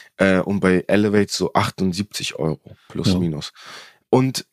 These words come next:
Speaker 1: dann haben wir für uns irgendwann mal gesagt, „Ja, irgendwann müssen wir da was machen.“ Aber wir hatten so viele Baustellen offen, dass wir gar nicht darauf eingehen können. Und irgendwann mal habe ich dann das Tool Charles für mich entdeckt,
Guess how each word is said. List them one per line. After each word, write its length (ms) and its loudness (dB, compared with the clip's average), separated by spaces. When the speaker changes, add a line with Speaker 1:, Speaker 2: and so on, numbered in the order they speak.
Speaker 1:
dann 240 2
haben 140 4
wir 100 4
für 120 -2
uns 140 2
irgendwann 240 0
mal 100 2
gesagt, 320 0
„Ja, 220 4
irgendwann 540 4
müssen 280 0
wir 80 4
da 140 4
was 160 0
machen.“ 220 0
Aber 180 -2
wir 80 4
hatten 180 -2
so 140 0
viele 240 0
Baustellen 480 2
offen, 260 -6
dass 140 -2
wir 80 0
gar 180 4
nicht 200 -2
darauf 420 -2
eingehen 380 2
können. 220 -10
Und 120 0
irgendwann 240 6
mal 120 4
habe 100 4
ich 80 -2
dann 160 2
das 160 -6
Tool 160 2
Charles 400 2
für 120 0
mich 180 0
entdeckt, 400 0